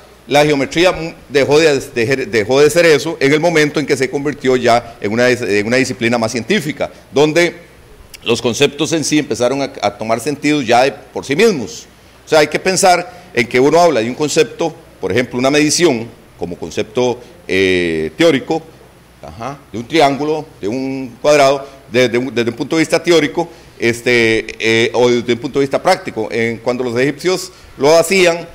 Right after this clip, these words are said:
era una perspectiva eminentemente práctica, una, una perspectiva más de necesidad de, de requerir en el medio. Mientras que,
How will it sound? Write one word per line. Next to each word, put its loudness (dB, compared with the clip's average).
era 2
una 0
perspectiva -2
eminentemente -6
práctica, -4
una, -8
una -10
perspectiva -6
más -4
de 0
necesidad -2
de, -6
de -6
requerir -4
en -8
el -6
medio. -4
Mientras 0
que, 0